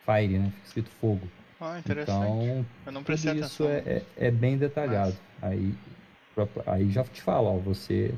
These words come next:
Speaker 1: trocou tua habilidade pra fogo, agora você foca em fogo aí. Entendeu? É bem, bem bacana isso.
Speaker 2: Dinâmico, né? Etiqueta interessante. Boa, boa. Eu também
Speaker 1: Uhum.
Speaker 2: tô aprendendo, Kishara. Interessante. Isso eu não, não tinha cuidado.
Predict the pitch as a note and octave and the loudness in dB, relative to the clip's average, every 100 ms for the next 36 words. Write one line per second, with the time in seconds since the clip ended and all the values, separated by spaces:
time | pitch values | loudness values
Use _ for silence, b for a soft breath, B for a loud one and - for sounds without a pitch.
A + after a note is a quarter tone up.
0 | - C3 - G#2+ A2 A2 A#2+ F#2+ F#2 - | -4 -4 -2 -2 -2 0 0 0 -2 -6
1 | - B2+ B2 D#3 C#3 A2+ A2+ - A#2 - | -2 2 2 0 0 2 2 0 -6 -2
2 | A2+ - C3+ D3 - C3 B2+ D#3+ A2+ - | -2 -2 -6 -6 -4 -2 -2 -2 -6 -8
3 | b b b _ _ - _ _ _ - | b b b _ _ -20 _ _ _ -4
4 | G2 G2+ B2+ - - F#2+ F#2+ G#2 A2+ F#2+ | 0 0 -2 -4 -4 -2 -2 0 0 0
5 | G2 A2 - B2+ A#2 F#2 - - b b | 0 0 -2 0 0 -2 -6 -20 b b
6 | - - _ - B2+ C3+ C3 C#3+ E3+ C#3 | -20 -20 _ -18 -12 -10 -6 -6 -6 -10
7 | - B2 B2+ B2 B2 - C3 - - C#3 | -12 -10 -8 -8 -10 -12 -12 -12 -10 -10
8 | C#3+ D#3+ E3 - - C3 F3+ C3+ C#3+ F#3 | -10 -10 -12 -14 -12 -10 -10 -8 -4 -4
9 | A2 A2+ C#3 C#3 B2 E3+ F#3+ F3+ F#3 E3+ | -4 -2 0 2 0 0 -2 -2 -4 -6
10 | - B2+ B2 A2+ - B2 C3+ - D#3 D3 | -6 -4 -6 -8 -12 -10 -10 -10 -12 -12
11 | C#3 - D3+ D3+ D#3 D#3+ - b b b | -12 -10 -10 -10 -10 -14 -18 b b b
12 | D3+ C#3+ D3 - D#3+ C#3 C3 | -14 -12 -12 -10 -4 -2 -4